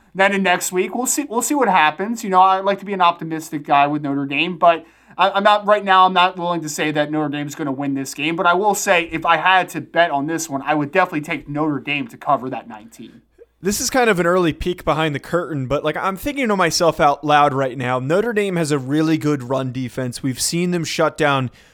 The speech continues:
Speaker 2: talented running backs, and that is the identity of, of this Alabama team, is being able to run the football with Najee Harris, who is, uh, right now one of the favorites for the Heisman Trophy. I believe he was actually listed as, like, one of the top favorites on BetOnline.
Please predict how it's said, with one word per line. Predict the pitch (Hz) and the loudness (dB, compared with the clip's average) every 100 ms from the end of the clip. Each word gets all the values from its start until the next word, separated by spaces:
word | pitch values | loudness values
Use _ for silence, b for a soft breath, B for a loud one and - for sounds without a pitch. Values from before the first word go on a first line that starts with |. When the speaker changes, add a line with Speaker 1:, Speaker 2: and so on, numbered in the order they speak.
| b - | b -8
Speaker 2:
talented | 160 160 151 139 131 | -2 0 0 -2 -2
running | 131 127 123 | -2 0 -2
backs, | 127 120 - | -4 -4 -6
and | 135 | -2
that | 147 175 | 2 2
is | 185 | 2
the | 165 170 | 2 4
identity | 147 - 147 151 139 139 127 b b b - | 4 2 2 2 2 0 -2 b b b 0
of, | 147 143 139 127 110 - _ _ _ _ | 4 6 4 0 -8 -20 _ _ _ _
of | 151 135 | -2 0
this | 143 151 | 0 2
Alabama | 143 135 135 131 | 2 2 0 -2
team, | 123 - 120 | -4 -6 -6
is | - | -6
being | 151 165 | -2 0
able | 165 151 | 0 0
to | 147 135 | 0 -4
run | 117 139 139 | 0 2 2
the | 131 | 0
football | - 143 123 143 131 | -2 -2 0 2 2
with | 123 - | 0 -2
Najee | 131 127 135 123 | -2 0 -2 -2
Harris, | 127 123 120 - | 2 2 2 0
who | 139 | 0
is, | 127 120 b b b b _ | 2 -2 b b b b _
uh, | 143 135 131 - | 2 4 2 -2
right | 135 180 | 2 4
now | 175 165 | 6 6
one | 147 151 | 6 4
of | 156 | 2
the | |
favorites | 139 - 160 156 143 135 - - | 0 0 2 4 4 0 -2 -6
for | _ 156 | _ -2
the | 143 | 2
Heisman | 147 143 131 135 | 4 2 0 -6
Trophy. | - 135 127 - - b b b b b | -2 0 0 -4 -14 b b b b b
I | - | 0
believe | 147 208 | 4 4
he | 185 | 6
was | 170 165 | 6 6
actually | 160 165 151 | 4 2 0
listed | 151 156 | 0 0
as, | 139 | -2
like, | 139 - | -2 -2
one | 139 | -4
of | |
the | 117 | -4
top | - 147 139 | 0 0 2
favorites | 147 131 123 120 | 0 0 0 -2
on | 131 123 | -2 -2
BetOnline. | 135 135 123 131 127 92 | -2 -2 -2 -2 -4 -6